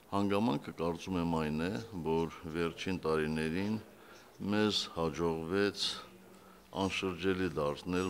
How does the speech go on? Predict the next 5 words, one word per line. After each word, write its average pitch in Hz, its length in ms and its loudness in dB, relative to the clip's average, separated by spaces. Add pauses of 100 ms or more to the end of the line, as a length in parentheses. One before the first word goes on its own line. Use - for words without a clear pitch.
մարդու 78 460 -2 (260)
իրավունքների 76 800 -2
և 78 320 -2
հիմնարար 78 720 0 (180)
ազատությունների 80 960 -6